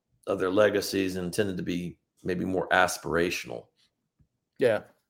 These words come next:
Speaker 2: And,
Speaker 1: And
Speaker 2: and,
Speaker 1: so
Speaker 2: and fierce, fiercely proud of their
Speaker 1: Fiercely
Speaker 2: heritage.
Speaker 1: proud. You know, g-, growing up in Virginia, we know that was the center of the universe. And then I moved here and I realized,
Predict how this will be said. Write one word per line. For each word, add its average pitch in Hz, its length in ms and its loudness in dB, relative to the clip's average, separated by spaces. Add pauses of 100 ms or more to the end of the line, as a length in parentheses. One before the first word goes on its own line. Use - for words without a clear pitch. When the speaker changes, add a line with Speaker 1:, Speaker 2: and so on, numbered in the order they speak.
(400)
Speaker 2:
And, 170 120 4
Speaker 1:
And - 20 4
Speaker 2:
and, 175 160 6
Speaker 1:
so 180 140 0
Speaker 2:
and 165 120 2
fierce, 185 280 8
fiercely 175 400 4
proud 113 420 2 (140)
of 113 140 -6
their 113 160 2
Speaker 1:
Fiercely 160 360 10
Speaker 2:
heritage. - 60 -10
Speaker 1:
proud. 90 400 6 (380)
You 110 140 4
know, 101 220 6 (400)
g-, 110 220 -2
growing 147 240 12
up 117 120 12
in 117 60 0
Virginia, 107 540 6
we 98 140 0
know 95 240 -2
that 120 200 12
was 135 280 8
the 101 80 -2
center 131 260 2
of 95 80 2
the 85 80 -2
universe. 95 640 0
And 98 100 -2
then 104 160 2
I 101 80 4
moved 113 320 2
here 117 340 4
and 101 80 0
I 98 40 0
realized, 110 560 2